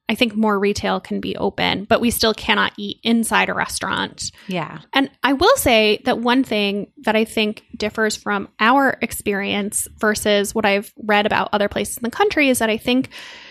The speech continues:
Speaker 1: there is a attitude of people taking it more seriously because we've seen some shit. Like, we saw how bad it was. So I don't really see a lot of problems with people not wearing masks where they should be. Like,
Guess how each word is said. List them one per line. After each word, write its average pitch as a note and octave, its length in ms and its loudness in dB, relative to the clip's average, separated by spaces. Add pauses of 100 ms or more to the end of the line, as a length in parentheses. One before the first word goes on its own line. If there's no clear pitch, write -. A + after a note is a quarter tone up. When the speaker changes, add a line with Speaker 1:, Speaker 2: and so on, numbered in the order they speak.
(120)
Speaker 1:
there C4 180 4
is A#3+ 560 2 (120)
a G3+ 600 0 (460)
attitude A#3+ 800 0
of A#3 140 -4
people A3 280 -2
taking G#3+ 360 -4
it - 120 -6
more G#3 180 -2
seriously A#3+ 720 -2
because A#3 280 -4
we've - 180 -4
seen G#3+ 360 -2
some D4 180 4
shit. - 300 0
Like, A3+ 160 -2
we A3 120 -2
saw - 300 -4
how G#3 160 0
bad - 280 0
it A3+ 100 0
was. C#4+ 240 2
So A3 300 0 (440)
I B3 140 4
don't D4 260 4
really B3 540 0 (300)
see A3+ 500 0
a - 100 0
lot F#3+ 180 2
of F#3 120 -6
problems G#3 460 0
with G3+ 100 -4
people G3+ 320 -6
not F3 360 -4
wearing F#3+ 340 -4
masks - 560 -4
where G#3 120 0
they F#3+ 120 -4
should G#3 220 -6
be. D4 160 -2
Like, A3+ 320 -2